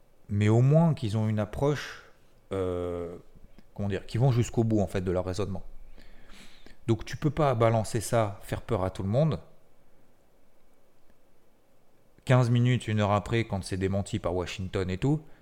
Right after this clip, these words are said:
dire, ah ouais, merde, pardon, euh, au moins,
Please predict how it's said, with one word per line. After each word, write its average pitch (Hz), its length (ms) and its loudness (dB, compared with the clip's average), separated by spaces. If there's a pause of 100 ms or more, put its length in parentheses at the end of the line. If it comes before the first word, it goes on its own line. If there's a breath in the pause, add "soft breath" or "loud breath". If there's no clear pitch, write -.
(100)
dire, - 220 -4 (200)
ah 110 80 4
ouais, 110 140 4
merde, 101 380 0
pardon, 104 480 0
euh, 85 640 -2 (460)
au 156 100 10
moins, 151 460 6